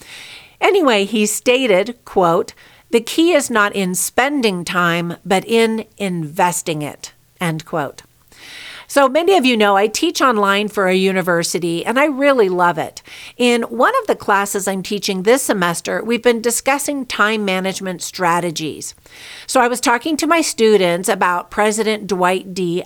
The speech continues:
Eisenhower the other day. Throughout his life, Dwight D. Eisenhower served as president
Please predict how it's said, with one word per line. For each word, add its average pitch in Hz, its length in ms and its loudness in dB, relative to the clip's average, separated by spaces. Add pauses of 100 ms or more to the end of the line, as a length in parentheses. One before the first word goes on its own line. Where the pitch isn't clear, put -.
Eisenhower 202 800 0
the 165 160 -2
other 156 220 -2
day. 254 400 0 (560)
Throughout 254 440 4
his 370 200 -2
life, 170 340 2
Dwight 226 320 2
D. 254 220 -2
Eisenhower 202 640 2
served 202 420 0
as 185 300 0
president 220 800 0